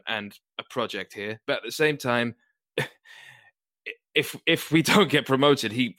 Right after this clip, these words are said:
like, we'll lose all the players, and I think that the Khans will do something rash again. Anyway, th-, that's just my thought. Dom, what would you give Parker out of ten for this, uh, this complete pot of shit?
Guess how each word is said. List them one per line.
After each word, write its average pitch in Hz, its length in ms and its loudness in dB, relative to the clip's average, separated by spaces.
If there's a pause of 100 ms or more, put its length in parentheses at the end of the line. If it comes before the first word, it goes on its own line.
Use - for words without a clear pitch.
(140)
like, 127 220 2
we'll 135 180 2
lose 139 260 2
all 127 80 2
the 120 80 -4
players, 117 340 2
and 123 80 -2
I 127 80 2
think 127 240 -4
that 123 220 -2
the 127 120 -6
Khans 135 260 2
will 127 60 -4
do 127 120 0
something 139 300 -2
rash 151 240 2
again. 98 380 -6
Anyway, 135 300 4 (260)
th-, - 180 -10
that's - 180 -4
just 120 200 -8
my 98 100 -8
thought. - 220 -10 (260)
Dom, 180 280 2
what 220 120 4
would 175 120 -2
you 190 60 0
give - 200 0
Parker 113 340 2
out 107 100 2
of 98 80 -8
ten 104 200 -8
for 101 100 -12
this, 98 260 -8
uh, 98 200 -6 (760)
this - 140 -10
complete 98 400 -6 (840)
pot 107 180 -8
of 98 80 -10
shit? - 360 -8